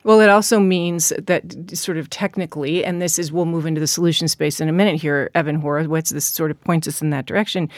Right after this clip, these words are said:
Somebody who's been driving an electric vehicle for eight years has not had the same sort of charges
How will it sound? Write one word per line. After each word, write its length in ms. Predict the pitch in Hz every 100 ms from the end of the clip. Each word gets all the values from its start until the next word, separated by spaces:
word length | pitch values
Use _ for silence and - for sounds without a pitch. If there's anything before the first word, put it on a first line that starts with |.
| - -
Somebody 260 | - 240 196
who's 160 | 175 143
been 400 | 170 170 160 143
driving 320 | 185 180 170
an 80 | 156
electric 360 | 160 - 151
vehicle 360 | 160 262 269 160
for 220 | - -
eight 220 | 156 -
years 340 | 151 143 147 - - _ -
has 220 | 196 180
not 260 | 208 202
had 260 | 190 196 180
the 100 | 165
same 560 | - 202 185 180 175 170
sort 260 | - 170
of 160 | 156 -
charges 1000 | - - 214 240 170 175 156 151 -